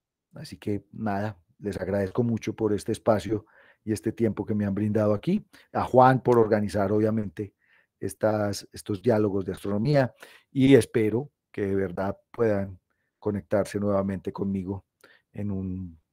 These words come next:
digamos, proyecto futuro, no muy lejano, en el mediano plazo. Creo que vamos a, eh, ver cómo organizamos con Juan un cursito un poco más extenso,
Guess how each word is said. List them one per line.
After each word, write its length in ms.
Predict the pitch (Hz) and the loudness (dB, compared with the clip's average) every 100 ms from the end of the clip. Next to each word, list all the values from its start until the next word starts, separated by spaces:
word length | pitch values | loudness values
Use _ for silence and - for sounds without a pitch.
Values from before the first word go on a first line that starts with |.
| _ _ _ _ - | _ _ _ _ -10
digamos, 420 | 117 104 98 - | -4 -2 -2 -4
proyecto 720 | - 104 98 95 - 101 95 _ _ _ _ | -2 0 2 0 0 -2 -2 _ _ _ _
futuro, 560 | - 104 - 110 101 92 _ | -8 -4 0 2 0 -2 _
no 180 | 120 113 | 0 2
muy 180 | 117 113 | 4 4
lejano, 460 | 110 113 110 82 - _ _ _ | 2 2 2 0 -10 _ _ _
en 180 | - 98 | -8 -2
el 460 | 95 95 95 92 85 - | -2 0 -2 -2 -6 -4
mediano 580 | 120 107 113 117 117 107 | 0 2 4 2 2 2
plazo. 420 | 117 101 92 - - - _ | 2 2 -2 -14 -20 -20 _
Creo 220 | - 101 | -6 -4
que 100 | 104 | 0
vamos 340 | 98 95 98 | 0 0 0
a, 260 | 101 92 87 _ - _ - | 0 0 -6 _ -20 _ -12
eh, 460 | 110 95 92 90 85 _ _ _ | -6 -6 -6 -8 -10 _ _ _
ver 180 | 110 104 | -2 0
cómo 220 | 113 107 | 0 0
organizamos 560 | 95 104 101 101 98 - | 2 0 0 -2 -2 -2
con 160 | 101 | -4
Juan 300 | 92 95 90 - _ _ _ - | -2 -2 -4 -12 _ _ _ -10
un 140 | 101 | -10
cursito 400 | 87 - - - | -6 -8 -6 -6
un 80 | 107 | -2
poco 240 | 104 - 110 | -2 0 0
más 240 | 101 95 | 0 -2
extenso, 600 | 95 - 107 98 - 101 | -6 -2 -2 -2 -6 -10